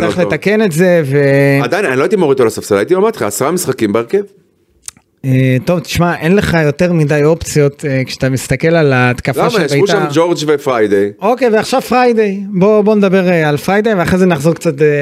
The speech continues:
Speaker 2: אין
Speaker 1: אני רוצה
Speaker 2: לי
Speaker 1: עדיין לדבר על, אה, יצחקי, אבל פריידי, אה, ש-, זה לא סוד שאני אוהב את החלוץ הזה,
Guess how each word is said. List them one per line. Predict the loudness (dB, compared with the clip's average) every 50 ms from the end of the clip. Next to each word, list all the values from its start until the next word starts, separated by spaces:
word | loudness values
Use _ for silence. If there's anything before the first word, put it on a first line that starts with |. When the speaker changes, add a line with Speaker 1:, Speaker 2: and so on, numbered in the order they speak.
| -2 -2
Speaker 2:
אין | -2 -2
Speaker 1:
אני | 0 0
רוצה | 2 2 2
Speaker 2:
לי | 2
Speaker 1:
עדיין | 2 0 0 0
לדבר | -2 -2 0 0 0 0
על, | 0 0 0
אה, |
יצחקי, | 0 0 -2 -4 -4 -4 -4 -2 -2 -2
אבל | 0 0 -2
פריידי, | -4 -2 0 0 2 2 2 2 2 2 4 4 2 0 -2 -4 -12 -20 -20 -20 -20 -20 -20 -20 -20 -20 -20 -20 -20 _ -6 -2
אה, | 0 2 2 4 4 4 4 4 4 4 2 4 4 2 2
ש-, | 2 0 -2 -4 -4 -4 -4 -2 0
זה | 0 2 2 2 2
לא | 2 0
סוד | 0 -2 -2
שאני | 0 0 2 2 2
אוהב | 2 2 0
את | 0 0 0
החלוץ | 2 2 2 2 2 2 0 0 0 0 2 2 2 0 0 0
הזה, | -2 -2 0 0 0 0 0 -2